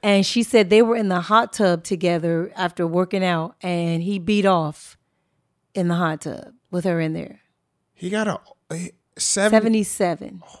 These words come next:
Speaker 2: my God.
Speaker 1: And then another woman came forward who said he raped her,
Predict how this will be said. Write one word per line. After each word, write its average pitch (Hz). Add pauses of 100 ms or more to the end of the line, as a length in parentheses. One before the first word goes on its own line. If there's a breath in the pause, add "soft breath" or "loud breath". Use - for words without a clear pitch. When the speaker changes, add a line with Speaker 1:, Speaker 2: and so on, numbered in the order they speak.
Speaker 2:
my -
God. - (320 soft breath)
Speaker 1:
And 208
then 262
another 233
woman 202
came 180
forward 175
who 180
said 185
he 185
raped 175
her, 170